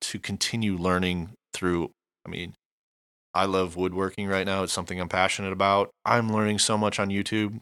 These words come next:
There's so many things I can learn on YouTube about woodworking. Uh, I don't need to go to college for that. Um, I, I may, it,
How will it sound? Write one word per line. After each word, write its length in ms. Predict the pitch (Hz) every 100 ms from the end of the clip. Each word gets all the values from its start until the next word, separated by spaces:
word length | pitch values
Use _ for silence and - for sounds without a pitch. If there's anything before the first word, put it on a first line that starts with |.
| -
There's 140 | 107
so 100 | 131
many 160 | 113 104
things 200 | 110 101
I 120 | 101
can 160 | 107
learn 180 | 101 101
on 140 | 101 101
YouTube 340 | 101 110 101
about 240 | 98 98
woodworking. 560 | 104 101 101 104 107 104 - - - -
Uh, 220 | - 92 -
I 60 | 123
don't 100 | 151
need 140 | 143
to 80 | 135
go 100 | 139
to 60 | 127
college 400 | 131 123 107 - _
for 160 | - 90
that. 240 | 82 - -
Um, 440 | - 98 90 87 82 _
I, 160 | 98 107
I 140 | - 87
may, 180 | 85 95
it, 200 | 95